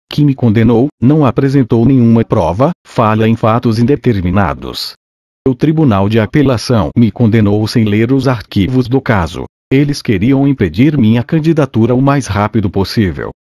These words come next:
Spiegel: "Os promotores acusaram você de atuar como chefe de uma organização criminosa." Lula: "Alguém tem que finalmente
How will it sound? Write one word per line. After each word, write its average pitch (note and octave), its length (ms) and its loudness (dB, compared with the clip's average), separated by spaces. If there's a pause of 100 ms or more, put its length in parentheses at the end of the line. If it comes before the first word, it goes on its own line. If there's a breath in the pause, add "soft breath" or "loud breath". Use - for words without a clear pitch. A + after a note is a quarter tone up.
(500)
Spiegel: F#2 560 -4 (260)
"Os C#3 160 -2
promotores A#2+ 760 0
acusaram A2 600 0
você F#2+ 400 -4
de D3 140 -2
atuar G#2 480 -2
como C#3+ 320 2
chefe A2 400 -2
de A2 100 0
uma A2+ 260 2
organização D3 840 0
criminosa." A2 640 0 (800)
Lula: G#2 360 0 (280)
"Alguém A2 340 2
tem F3 160 -2
que C3+ 160 -2
finalmente A2+ 760 0